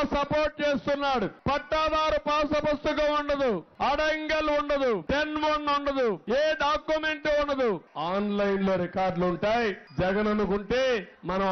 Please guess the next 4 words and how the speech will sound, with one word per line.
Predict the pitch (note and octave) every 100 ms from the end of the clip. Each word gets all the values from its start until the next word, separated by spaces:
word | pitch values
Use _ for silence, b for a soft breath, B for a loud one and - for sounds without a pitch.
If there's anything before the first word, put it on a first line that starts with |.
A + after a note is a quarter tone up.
| F#3
అమ్మాలన్నా, | G3+ A3+ A3+ A3+ A3+ A3+ A#3 A3+ A3+
కొనాలన్నా | G#3 A#3 A3+ A3+ A#3 C4+ C4+ G3+ - C#3+
జగన్ | F3+ F#3+ A3+ G#3
పర్మిషన్ | G3 G3 G#3 F#3+ G3